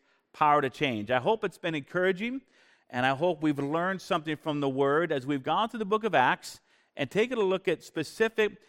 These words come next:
instances where lives were dramatically changed by the power of the Holy Spirit. Today we are in Acts twenty-seven. We're jumping towards the end of the book. There's only twenty-eight chapters in Acts, and so I'm gonna do a two-part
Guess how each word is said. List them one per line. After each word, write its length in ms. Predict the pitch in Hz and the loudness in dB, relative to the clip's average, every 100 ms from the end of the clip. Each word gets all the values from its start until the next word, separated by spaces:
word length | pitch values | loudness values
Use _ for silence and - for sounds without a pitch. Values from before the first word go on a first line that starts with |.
| _ - | _ -6
instances 760 | 190 196 190 175 - 165 156 | -4 -4 -6 -8 -4 -2 -2
where 180 | 135 135 | 0 0
lives 540 | 131 151 170 170 165 143 | 2 2 2 2 0 -2
were 140 | 139 | -2
dramatically 640 | 120 135 139 175 202 214 | -2 -2 0 0 -2 -6
changed 640 | 196 - 165 123 120 147 - | -8 -6 -4 -4 -6 -8 -6
by 100 | 135 | -6
the 80 | 123 | -6
power 340 | - 151 147 | -2 0 0
of 60 | 143 | -2
the 80 | |
Holy 240 | 131 139 135 | -2 -2 -2
Spirit. 420 | - 180 160 - _ _ _ _ | -2 2 2 2 _ _ _ _
Today 280 | - 160 202 | 0 4 4
we 140 | 214 196 | 6 4
are 80 | |
in 80 | 185 | 4
Acts 380 | - 170 196 - | 2 0 0 -4
twenty-seven. 640 | - 190 180 - 196 165 | -6 -4 -4 0 2 2
We're 120 | 139 135 | 0 -2
jumping 420 | 170 185 190 175 | 0 0 -2 -8
towards 640 | - 160 175 190 190 170 | -4 -2 0 2 0 -2
the 200 | 185 170 | -4 -2
end 240 | 175 190 175 | -2 -2 -2
of 80 | |
the 80 | 156 | -2
book. 420 | 147 196 240 - - _ _ - | 0 0 0 -6 -20 _ _ -12
There's 140 | 110 | -6
only 200 | 139 156 | -2 -2
twenty-eight 500 | - 165 170 170 175 | -2 -2 0 0 0
chapters 500 | - 175 175 180 165 | 0 -2 -2 -4 -4
in 120 | 160 | -4
Acts, 420 | - 165 196 196 - | -2 0 0 -2 -8
and 100 | 143 | -6
so 160 | - | -2
I'm 60 | 151 | -2
gonna 160 | 156 | -2
do 160 | 147 156 | -2 -2
a 60 | 147 | -2
two-part 580 | - 220 - 185 220 | -4 -6 4 4 4